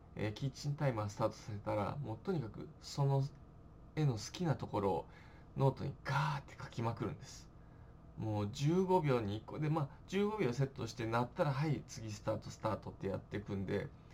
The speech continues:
十五秒に一個、十五秒に一個っていう感じで、もうノートがもういっぱいに埋め尽くされるまで、とにかくかなりハードですけど、その絵を褒めまくってください。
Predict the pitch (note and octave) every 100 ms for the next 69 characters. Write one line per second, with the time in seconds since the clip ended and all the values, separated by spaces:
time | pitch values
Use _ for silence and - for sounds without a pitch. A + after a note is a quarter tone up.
0 | - - - - D3+ F#3+ G3+ G3+ E3+ C3
1 | G#2 F#2+ G2+ - - - C3 C3+ E3 F3+
2 | F#3 F3 C#3+ A#2 G#2+ - C3 - A2+ C#3
3 | G#2+ G2+ G2+ A2+ A2 G#2 A2 A2 G#2 B2+
4 | F3 C#3+ G#2 G#2 - F3 A#2 A#2 - D3+
5 | D#3 E3 D#3+ D3+ D#3+ - - - D#3 C#3
6 | B2 G2+ F#2 F2 F3 F#3 C#3 A#2 G#2 F#2+
7 | - - - - - - - F#3+ F3+ A#2+
8 | G#2+ C3+ A2+ G2+ E3 - F#2 F#2 F#2 -
9 | - - - - - - C3+ A#2+ A#2 C3+
10 | G#2 - - - A#2+ B2+ B2 - - -
11 | - - -